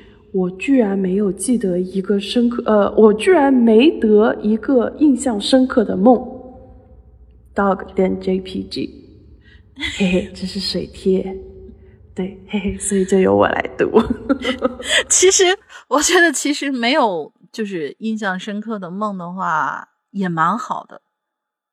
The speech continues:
Speaker 2: 因，因为有些人我，
Speaker 1: 没有关系，
Speaker 2: 我记得，
Speaker 1: 这不是什么大事。
Speaker 2: 对，对，不是什么大事。因为我记得有些人他会有一个这样的说法，就是，“啊，我从来都不做梦。”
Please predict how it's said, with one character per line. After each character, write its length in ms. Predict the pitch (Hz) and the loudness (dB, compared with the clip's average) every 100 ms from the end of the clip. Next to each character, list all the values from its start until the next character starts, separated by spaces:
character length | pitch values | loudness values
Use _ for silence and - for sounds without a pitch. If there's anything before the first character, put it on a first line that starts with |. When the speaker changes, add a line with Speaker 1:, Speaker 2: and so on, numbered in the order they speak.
| - | -6
Speaker 2:
因， 160 | 233 | -2
因 120 | 254 359 | 0 2
为 80 | |
有 160 | 320 202 | 2 2
些 160 | 202 269 | 2 2
人 120 | 214 | 2
我， 60 | |
Speaker 1:
没 60 | 196 | 0
有 60 | 196 | -2
关 60 | |
系， 220 | 202 - | -4 -4
Speaker 2:
我 60 | 190 | -2
记 160 | 214 277 | -2 0
得， 60 | |
Speaker 1:
这 60 | 190 | 0
不 60 | |
是 140 | 208 220 | 0 2
什 120 | 214 | 2
么 120 | 190 | 2
大 280 | 190 214 208 | 0 -2 -2
事。 400 | 196 - 208 220 | -4 0 6 6
Speaker 2:
对， 140 | 240 | 6
对， 140 | 330 277 | 4 2
不 120 | 226 | 4
是 120 | 302 | 2
什 120 | 294 | 2
么 80 | 208 | 0
大 220 | 226 262 | 0 -2
事。 400 | 233 - 254 190 - - | -4 -6 -4 -4 -6 -12
因 120 | 330 339 | -4 0
为 60 | |
我 160 | 330 170 | 0 0
记 200 | - 277 | -2 -2
得 380 | 220 220 233 - _ _ _ - | 2 2 2 -4 _ _ _ -8
有 260 | 208 170 | -2 -2
些 380 | 175 - 302 311 | -2 -6 0 0
人 320 | 277 175 160 | 0 -2 -6
他 160 | 233 262 | -10 -6
会 100 | 269 | -4
有 100 | 131 | -6
一 20 | |
个 80 | 180 | -6
这 100 | 269 | -6
样 120 | 226 | -6
的 40 | |
说 240 | 185 185 196 | -8 -12 -12
法， 160 | 202 - | -14 -16
就 140 | 196 | -18
是 120 | 196 - | -14 -6
，“啊， 100 | 262 | -6
我 120 | 202 | -6
从 240 | - 190 | -10 -10
来 120 | 240 | -6
都 140 | 285 233 | -6 -8
不 140 | 147 | -14
做 200 | - 175 | -16 -16
梦。” 300 | 156 165 - | -14 -16 -18